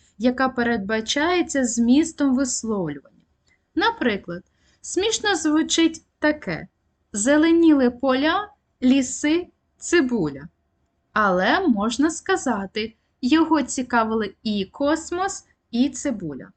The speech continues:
Так само не можна об'єднувати як однорідні, наприклад, сосни й дерева, бо сосни — це теж дерева. Або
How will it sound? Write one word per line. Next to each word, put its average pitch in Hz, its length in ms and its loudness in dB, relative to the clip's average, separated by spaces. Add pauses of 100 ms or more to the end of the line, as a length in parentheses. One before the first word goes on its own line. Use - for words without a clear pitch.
(600)
Так 330 220 0
само 415 360 -2
не 349 160 2
можна 349 500 2
об'єднувати 294 1040 2
як 294 480 2
однорідні, 262 1120 4 (220)
наприклад, 262 840 0 (220)
сосни 339 800 2
й 302 360 4
дерева, 202 760 0 (300)
бо 208 240 -2
сосни — 269 720 -2 (140)
це 190 200 -2
теж 220 340 -2
дерева. 180 600 -4 (560)
Або 285 600 2